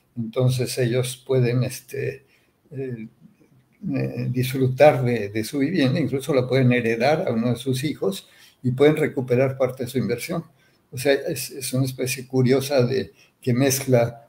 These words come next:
propiedad social y colectiva con propiedad individual del uso, ¿no? Y, y es muy interesante, es el modelo, eh, uruguayo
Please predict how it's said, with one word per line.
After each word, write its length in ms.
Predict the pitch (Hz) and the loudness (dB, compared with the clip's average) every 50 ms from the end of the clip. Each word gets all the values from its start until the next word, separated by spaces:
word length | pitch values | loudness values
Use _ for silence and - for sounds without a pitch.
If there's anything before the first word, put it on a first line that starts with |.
| _ _ | _ _
propiedad 480 | - 123 127 127 139 135 120 120 143 127 | -2 0 0 2 4 6 6 6 6 6
social 440 | 127 143 147 127 - 139 120 123 131 | 4 0 -2 -2 0 0 0 2 0
y 80 | 135 | 0
colectiva 580 | 131 156 151 151 - - - - - 135 143 135 | 2 0 0 0 -2 -8 -8 -6 -4 -4 -4 -4
con 300 | - 131 117 120 117 - _ _ - | -6 -4 -4 -4 -6 -8 _ _ -6
propiedad 760 | - 123 117 - 127 123 117 113 123 127 131 131 127 - - _ _ - | -4 -4 -4 0 0 0 2 4 4 4 4 4 2 -4 -10 _ _ -2
individual 600 | 123 127 131 127 123 120 113 113 120 123 123 123 | 2 2 4 4 4 2 2 2 2 2 2 2
del 200 | 131 127 113 135 | 2 2 4 6
uso, 360 | 165 160 160 - 131 120 - - | 4 4 4 2 -4 -6 -8 -8
¿no? 160 | - - - - _ _ - - _ _ _ - | -12 -12 -14 -16 _ _ -20 -20 _ _ _ -14
Y, 380 | 123 123 120 120 - - 135 131 | -10 -10 -10 -10 -10 -4 -2 0
y 40 | |
es 140 | 120 120 - | 0 0 0
muy 160 | 107 151 175 | 2 2 2
interesante, 880 | 170 127 131 127 117 107 - - 120 113 120 - - 127 131 131 131 - | 2 2 2 0 0 0 -2 -4 -4 -4 -4 -6 -6 -4 -4 -4 -4 -4
es 140 | - - 123 | -8 -6 -6
el 100 | 113 117 | -4 -4
modelo, 640 | 120 117 113 120 120 117 120 117 110 104 - - _ _ _ _ _ _ _ _ _ - | -2 -2 -2 -2 -2 -2 -2 -2 -2 -4 -4 -8 _ _ _ _ _ _ _ _ _ -14
eh, 640 | 123 113 117 113 113 110 107 107 107 104 - - - _ _ _ _ _ _ _ _ _ _ _ _ _ - - - _ - | -10 -8 -6 -4 -4 -4 -4 -6 -6 -8 -12 -12 -14 _ _ _ _ _ _ _ _ _ _ _ _ _ -20 -20 -18 _ -4
uruguayo 640 | 185 147 131 127 120 127 135 135 123 120 113 190 | 0 2 4 4 6 6 6 6 6 4 2 2